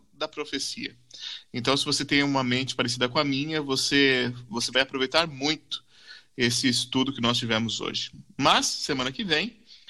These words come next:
nós já estamos aí praticamente no final da lição, mais dois temas nós acabamos, né? A lição desse trimestre, né? E nós chegamos na lição número doze,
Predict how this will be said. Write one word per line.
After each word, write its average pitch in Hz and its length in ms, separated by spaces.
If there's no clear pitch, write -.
nós 131 160
já 143 80
estamos 160 380
aí 156 120
praticamente 151 680
no 143 140
final 131 480
da 190 100
lição, 143 460
mais 135 240
dois 180 280
temas 180 360
nós 143 180
acabamos, 147 720
né? 131 220
A 120 80
lição 120 360
desse 123 220
trimestre, 117 720
né? 113 200
E 117 120
nós 123 160
chegamos 147 320
na 151 60
lição 143 220
número 156 260
doze, 135 680